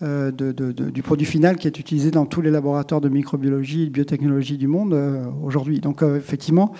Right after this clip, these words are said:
la culture a été essentielle, euh, pour, euh,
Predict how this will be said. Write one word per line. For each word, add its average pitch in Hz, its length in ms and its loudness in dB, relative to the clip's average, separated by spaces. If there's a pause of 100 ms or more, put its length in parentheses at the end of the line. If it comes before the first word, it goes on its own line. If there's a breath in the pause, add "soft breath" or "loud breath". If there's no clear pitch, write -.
(340 loud breath)
la 151 100 0
culture 175 360 6
a 170 40 10
été 170 220 4
essentielle, 190 640 2 (100)
euh, 143 300 -2
pour, 139 320 0
euh, 135 840 -4